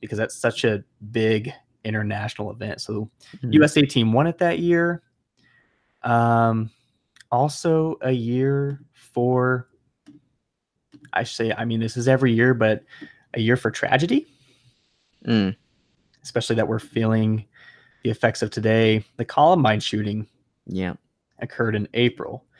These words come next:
Speaker 1: And I think just for so long, you know, at a time when those weren't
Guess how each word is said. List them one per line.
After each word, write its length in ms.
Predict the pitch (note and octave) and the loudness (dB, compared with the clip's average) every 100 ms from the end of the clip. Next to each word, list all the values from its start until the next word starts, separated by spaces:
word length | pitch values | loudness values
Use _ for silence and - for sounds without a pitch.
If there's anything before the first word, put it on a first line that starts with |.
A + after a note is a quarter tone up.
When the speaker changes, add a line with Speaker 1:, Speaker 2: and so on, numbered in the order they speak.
| _ _ _ _ | _ _ _ _
Speaker 1:
And 500 | A#2 A#2 A#2 A2 G#2+ - - _ - | 0 2 2 2 -2 -6 -14 _ -8
I 100 | A#2 | -8
think 380 | - D3 C#3 - - _ _ _ _ _ _ _ - | 0 2 2 -2 -20 _ _ _ _ _ _ _ -2
just 460 | C3 B2 - - _ | -2 -2 -6 -16 _
for 260 | - - A#2+ | -8 -2 -2
so 480 | - - C3 C3+ | 0 4 8 8
long, 640 | B2 A#2 C3+ C3 A2 A2 G#2+ _ _ _ _ _ _ _ | 6 6 6 6 4 0 -6 _ _ _ _ _ _ _
you 80 | - | -8
know, 280 | A2 A2 A2 | -4 -2 -2
at 120 | G#2 | -4
a 100 | G2+ - _ _ _ | -8 -16 _ _ _
time 360 | - B2 B2 B2 | -10 -2 0 0
when 300 | A2+ G2+ G#2 - _ _ _ | -2 -4 -8 -14 _ _ _
those 200 | A2 G#2+ | -10 -8
weren't 480 | G#2 A#2 - - - | -6 -6 -6 -12 -18